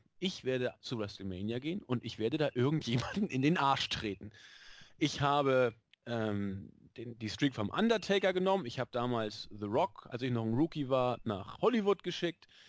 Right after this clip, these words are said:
Ich habe John Cena beim SummerSlam zerstört. Und das werde ich bei WrestleMania auch mit Roman Reigns machen." Ähm, weil er noch irgendwas hat, was ich richtig cool, genau, was, das fand ich auch interessant.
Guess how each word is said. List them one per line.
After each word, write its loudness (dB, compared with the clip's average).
Ich -4
habe 2
John 0
Cena 2
beim 0
SummerSlam 2
zerstört. 0
Und 2
das 0
werde 2
ich -8
bei -2
WrestleMania 0
auch -6
mit -4
Roman 2
Reigns 2
machen." -4
Ähm, 2
weil -4
er 0
noch 0
irgendwas 4
hat, 0
was -4
ich -4
richtig -2
cool, 6
genau, 4
was, 2
das -6
fand -2
ich -2
auch 0
interessant. -2